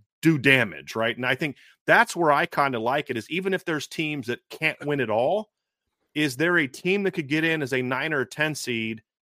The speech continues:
and, and sort of like the N C A A tournament where, you know, maybe a team starts off bad early in the year, they're not good in the non-conference, but then they got some freshmen that get going, and all of a sudden by, by, you know, like Michigan, I go back to, you know, ninety-one, ninety-two,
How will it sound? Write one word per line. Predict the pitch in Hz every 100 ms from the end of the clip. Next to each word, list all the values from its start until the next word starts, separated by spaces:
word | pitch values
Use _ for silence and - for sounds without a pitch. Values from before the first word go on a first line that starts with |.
| _ _ -
and, | 131 127 120 117
and | 131 127
sort | - 254 277
of |
like | 185 165
the | 156
N | 143 131
C | 135
A |
A | 113
tournament | - 120 107 127 -
where, | 127 135 131 131
you | 139
know, |
maybe | 127 135 147
a | 131
team | - 147 143 135
starts | - - 123 131 -
off | 123 123 -
bad | 120 127 127
early | 123 127
in | 127
the | 117
year, | 110 123 127
they're | 113 110
not | 123 -
good | 131
in |
the | 120
non-conference, | 117 117 113 120 113 120
but | - 113
then | 117
they | 131
got | 131 123
some | 113
freshmen | 95 135 135 123
that | 120
get | 113 110
going, | 123 123
and | 113
all | 131
of |
a | 135
sudden | 143
by, | 131 127 117 _ - _ _ -
by, | 135 123 117
you | 151
know, | 117 107 -
like | 139 - -
Michigan, | 139 190 - 110 80 - -
I | 110
go | 120
back | 120 127 -
to, | 123 113
you | - 123
know, | 123
ninety-one, | 117 123 139 131 135 143
ninety-two, | 147 147 143 - 220 -